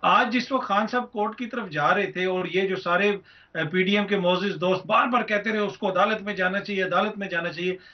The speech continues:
साढ़े तीन लाख बंदा live तो सिर्फ उनको YouTube पे देख रहा था। ये मैं, अ, mainstream media की बात नहीं कर रहा,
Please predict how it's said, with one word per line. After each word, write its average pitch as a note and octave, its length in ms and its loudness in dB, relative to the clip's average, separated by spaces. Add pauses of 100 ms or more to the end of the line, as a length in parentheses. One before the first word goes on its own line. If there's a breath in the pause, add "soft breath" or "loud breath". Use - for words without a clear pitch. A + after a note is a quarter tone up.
(140 soft breath)
साढ़े B3 500 2
तीन B3+ 480 2
लाख G#3+ 320 2
बंदा G#3+ 440 -4
live F#3 420 0
तो A#3+ 80 -4
सिर्फ G#3 260 -8
उनको G#3+ 260 -4
YouTube G3 440 -2
पे E3+ 80 0
देख A#2+ 280 -6
रहा A2+ 140 -10
था। F3+ 40 4
ये G#3 140 4
मैं, G#3+ 140 4
अ, E3+ 320 2
mainstream G#3+ 440 0
media G#3+ 220 0
की G#3+ 120 -6
बात F3+ 220 2
नहीं - 180 -6
कर D#3 120 -2
रहा, B2+ 120 -4